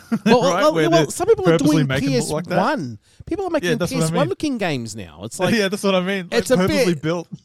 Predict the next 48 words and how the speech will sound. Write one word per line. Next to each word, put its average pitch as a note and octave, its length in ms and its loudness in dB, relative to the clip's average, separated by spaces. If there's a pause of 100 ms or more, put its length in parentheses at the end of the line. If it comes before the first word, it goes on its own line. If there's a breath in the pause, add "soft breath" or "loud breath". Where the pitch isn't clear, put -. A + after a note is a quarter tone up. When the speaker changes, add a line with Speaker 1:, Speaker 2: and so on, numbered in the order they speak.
Speaker 2:
it's - 140 -2
a A#3 80 4
bit C4+ 240 -2
far-fetched, G3+ 640 -2
that. E3 360 -2
I F3+ 100 0
don't F#3 140 -2
really G3+ 180 -2
Speaker 1:
Yeah, D3 40 -2
Speaker 2:
like D#3 240 0
Speaker 1:
yeah. F3+ 160 -2
Speaker 2:
that, D#3 260 -2 (200)
'cause C#3 140 -8
that F3 140 -6
didn't - 40 -8
Speaker 1:
Like, D#3+ 140 -4
it - 20 -6
Speaker 2:
really - 120 -4
Speaker 1:
never C3+ 60 -2
Speaker 2:
look D3 80 -2
Speaker 1:
looked E3 120 -6
good, D3 80 -4
Speaker 2:
great. A2+ 120 -4
Speaker 1:
but - 140 -12
c-, - 140 -18
I D3+ 120 -8
get C#3+ 220 -6
it, G2+ 140 -10
right? B2 200 -8
Speaker 2:
But E3 180 -2
Speaker 1:
Like, F3+ 120 2
Speaker 2:
I E3+ 60 2
Speaker 1:
it's D#3 80 -6
Speaker 2:
understand A#2 440 -10
it, - 80 -20
yeah. F#2+ 340 -10
Speaker 1:
It's G3+ 140 -16
cool. G#3+ 480 -8 (220 soft breath)
Like, C#3+ 180 -2
Speaker 2:
Yeah. F3+ 60 0
Speaker 1:
it's F3 100 -6
like, F3 140 -2 (120)
okay, E3+ 140 0
you F3 140 -2
purposely E3+ 560 -4
went D3 300 -8
for C3 140 -10
that, F2 220 -10